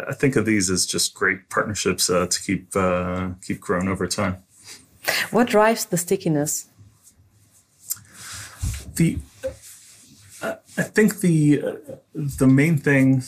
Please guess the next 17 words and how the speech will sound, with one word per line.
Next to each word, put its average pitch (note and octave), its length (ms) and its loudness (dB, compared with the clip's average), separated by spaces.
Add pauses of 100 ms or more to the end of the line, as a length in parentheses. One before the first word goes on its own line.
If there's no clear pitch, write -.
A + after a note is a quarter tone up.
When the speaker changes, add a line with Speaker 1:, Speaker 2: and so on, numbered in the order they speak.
(160)
Speaker 1:
is A2 200 0
how B2 240 2
we B2 140 2
think A2+ 260 -2
of G2 140 -4
this G2+ 280 2 (100)
as G2 600 0
almost G#2+ 320 0
an G2+ 240 0
operating G#2 500 2
system G2 520 0
for G2+ 640 2 (100)
the - 80 -4
publisher's A2 800 -2
newsfeed. F#2 640 0 (160)
Uh, F#2+ 360 -2 (200)
and B2 180 2